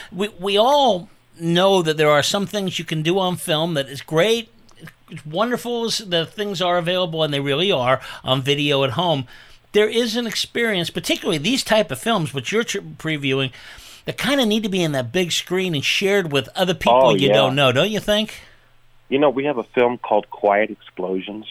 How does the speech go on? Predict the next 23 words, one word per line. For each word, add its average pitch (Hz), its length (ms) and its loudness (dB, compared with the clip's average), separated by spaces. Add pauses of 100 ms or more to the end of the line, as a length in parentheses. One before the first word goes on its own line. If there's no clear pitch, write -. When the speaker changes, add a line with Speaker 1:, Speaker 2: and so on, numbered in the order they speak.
(200)
Speaker 2:
It's 95 240 -2
from 92 160 0
G-, 98 200 -2
uh, 98 140 4
director 95 360 2
Jerry 95 440 0 (120)
Sher, 90 240 0 (580)
and 104 100 2
it's 110 140 -2
about 110 480 2
the 92 360 -4
head 131 260 -2
trauma 82 420 -2 (180)
to - 120 -6 (100)
soldiers, 180 360 0 (140)
right? 95 280 2 (260)
Speaker 1:
Mm-hmm. 113 220 -8 (180)
Speaker 2:
And 107 140 -4
so 131 80 4
when 123 120 4
we 113 140 2
saw 160 160 2
the 110 100 2